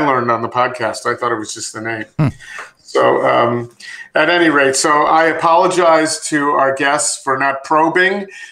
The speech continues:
Speaker 1: but again, this is not sixty Minutes, and I did give Kurt the option, and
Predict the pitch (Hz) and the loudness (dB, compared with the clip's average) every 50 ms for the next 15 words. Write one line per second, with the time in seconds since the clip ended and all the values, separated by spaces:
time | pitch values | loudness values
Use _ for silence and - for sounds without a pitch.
0 | _ _ _ 151 151 156 143 156 175 170 170 175 180 180 185 190 170 - 160 165 | _ _ _ -2 -2 0 0 0 0 0 2 2 2 0 0 -2 -4 -4 -2 0
1 | 165 170 175 175 - - - 175 170 175 - 160 156 139 135 135 131 131 131 127 | 0 0 0 -2 -2 0 0 0 0 0 0 0 0 0 0 -2 -2 -2 -4 -6
2 | - - - - - 139 135 127 127 131 131 135 - 139 135 131 156 160 156 147 | -8 -10 -12 -10 -8 -4 -2 -2 -2 -2 -4 -4 -4 -4 -2 0 0 0 0 0
3 | 139 170 160 - - - - 147 147 147 151 151 - - - - - - _ _ | 0 0 0 0 -2 -4 -2 -2 0 -2 -2 -4 -10 -16 -20 -20 -20 -20 _ _
4 | 143 147 139 131 135 135 135 135 - 143 143 151 156 160 160 147 143 139 139 | -2 0 2 2 2 2 0 -2 -2 -2 -2 0 0 2 0 0 -2 -4 -8